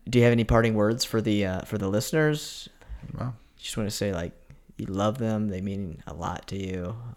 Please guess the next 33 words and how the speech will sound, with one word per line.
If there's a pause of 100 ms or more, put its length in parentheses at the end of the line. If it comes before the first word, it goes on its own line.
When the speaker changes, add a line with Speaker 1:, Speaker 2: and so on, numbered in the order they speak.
(120)
Speaker 1:
Um,
Speaker 2:
Thanks
for
listening. (180)
Speaker 1:
if,
thanks
for
listening. (180)
We
are,
oh,
let's
say
this.
<laughs>
We're
in
Elkhart,
Indiana,
if
you
ever
wanna
come (160)
train.
Speaker 2:
<laughs> (800)
Speaker 1:
We
had,
we
had
a
guy,
uh,